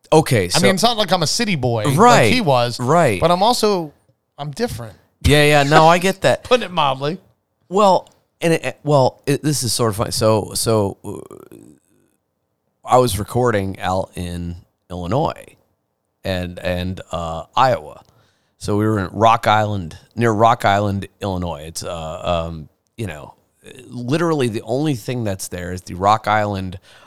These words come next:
Speaker 1: Arms Factory, which make wonderful forty-fives and other,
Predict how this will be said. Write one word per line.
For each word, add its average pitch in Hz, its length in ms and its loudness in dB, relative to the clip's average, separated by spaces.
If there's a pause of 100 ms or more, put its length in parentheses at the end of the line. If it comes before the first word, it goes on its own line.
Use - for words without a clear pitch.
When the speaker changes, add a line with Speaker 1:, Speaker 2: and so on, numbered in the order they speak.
(160)
Speaker 1:
Arms 120 400 2
Factory, 69 580 -10
which 76 240 -14
make 82 180 -8 (300)
wonderful 98 760 -6 (100)
forty-fives 78 920 -10 (260)
and 85 200 -6
other, 87 340 -6